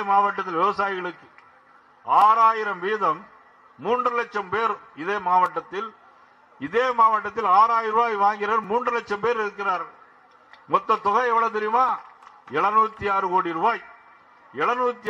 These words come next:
ஆறு கோடி ரூபாய் இதே மாவட்டத்தில் விவசாயிகளுக்கு கொடுத்தது பாரத பிரதமர் நரேந்திர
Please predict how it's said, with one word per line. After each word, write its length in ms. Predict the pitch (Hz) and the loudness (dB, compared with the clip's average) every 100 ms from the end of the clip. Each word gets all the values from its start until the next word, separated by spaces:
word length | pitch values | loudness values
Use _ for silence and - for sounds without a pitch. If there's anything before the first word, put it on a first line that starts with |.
| 208 | 0
ஆறு 120 | 202 185 | 2 0
கோடி 140 | 180 175 | 0 0
ரூபாய் 240 | 220 247 - - - - 139 | 0 0 -6 -20 -20 -14 -8
இதே 220 | 202 254 262 220 | -2 0 2 4
மாவட்டத்தில் 500 | 226 226 220 208 196 | 4 2 -2 0 2
விவசாயிகளுக்கு 760 | 240 226 226 214 214 - 208 190 - - - | 4 2 -2 -2 -4 -4 -4 -4 -8 -14 -2
கொடுத்தது 480 | 196 226 220 220 254 269 247 - _ _ 143 | 0 0 0 0 0 -2 -6 -14 _ _ 2
பாரத 280 | 202 226 214 | 4 4 0
பிரதமர் 240 | 208 180 | 0 0
நரேந்திர 420 | 190 254 247 240 | -2 -2 -2 -2